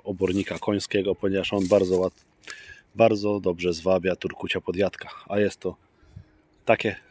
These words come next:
taki szkodnik, którego jest się bardzo ciężko pozbyć. Pokazywałem wam w tym roku, jak zrobić pułapkę na turkucia. Jeśli ktoś nie oglądał, to zachęcam do obejrzenia tego filmu, jeśli macie u siebie.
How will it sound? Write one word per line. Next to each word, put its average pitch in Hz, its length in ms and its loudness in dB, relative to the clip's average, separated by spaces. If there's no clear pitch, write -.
taki - 240 0
szkodnik, 104 580 2
którego 101 340 4
jest 90 120 2
się 92 120 -6
bardzo 98 340 0
ciężko 87 340 -6
pozbyć. - 420 -10
Pokazywałem 95 720 2
wam 82 180 -8
w - 60 -20
tym 92 140 -2
roku, 92 260 0
jak 92 160 2
zrobić 87 280 -4
pułapkę 110 460 2
na 101 120 -4
turkucia. 101 500 -4
Jeśli 95 220 0
ktoś - 340 -4
nie 95 140 0
oglądał, 90 380 -2
to 90 100 -6
zachęcam 90 400 -6
do 80 120 -6
obejrzenia 101 420 0
tego 98 200 -4
filmu, 104 360 -4
jeśli 104 220 0
macie 98 260 0
u 95 80 -2
siebie. 104 360 -4